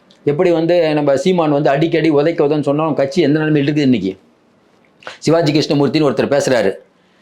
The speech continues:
அவரும் இங்க இருக்கக்கூடிய தலைவர்களும் ஒண்ணா கொஞ்சம் யோசனை பாருங்க. இதை வந்து துணை முதல்வராக இருக்கக்கூடியவர் பேசலாமா? நீங்க சொல்றீங்க, "என்னங்க நீங்க வந்து,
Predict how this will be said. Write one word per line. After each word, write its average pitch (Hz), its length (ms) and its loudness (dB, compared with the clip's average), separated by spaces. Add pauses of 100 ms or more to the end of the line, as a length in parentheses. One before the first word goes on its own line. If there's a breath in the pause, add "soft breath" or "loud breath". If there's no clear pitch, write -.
(200 soft breath)
அவரும் 170 320 2
இங்க 147 200 0
இருக்கக்கூடிய 151 340 0
தலைவர்களும் 151 480 2
ஒண்ணா 135 180 2
கொஞ்சம் 127 180 0
யோசனை 151 240 0
பாருங்க. 139 380 0 (560 soft breath)
இதை 175 180 0
வந்து 208 480 2
துணை 208 220 0
முதல்வராக 196 540 2
இருக்கக்கூடியவர் 165 420 0
பேசலாமா? 143 580 0 (540 soft breath)
நீங்க 170 300 2
சொல்றீங்க, 170 440 0
"என்னங்க 180 320 0
நீங்க 156 260 0
வந்து, 151 460 2